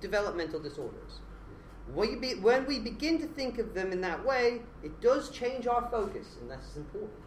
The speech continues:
right? This is the issue. "Therapies to beat these conditions are not necessarily, uh, do not necessarily have to rely on drugs." Okay, so that's not just pharmacology, that would be the only therapy, "but they could use targeted,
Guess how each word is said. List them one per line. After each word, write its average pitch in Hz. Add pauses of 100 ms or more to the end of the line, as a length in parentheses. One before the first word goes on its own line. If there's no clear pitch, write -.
(120)
right? 156 (100)
This 175
is 185
the 180
issue. - (540)
"Therapies 262
to -
beat 294
these 226
conditions 185
are 147
not 180
necessarily, 185 (460)
uh, 151 (300)
do 220
not 180
necessarily 170
have 196
to 151
rely 165
on 131
drugs." 233 (480)
Okay, 208
so 135 (160)
that's 156
not 190
just -
pharmacology, 151 (120)
that 143
would 127
be 131
the 123 (100)
only 135
therapy, 233 (480)
"but 254
they 220
could 233
use 254
targeted, 262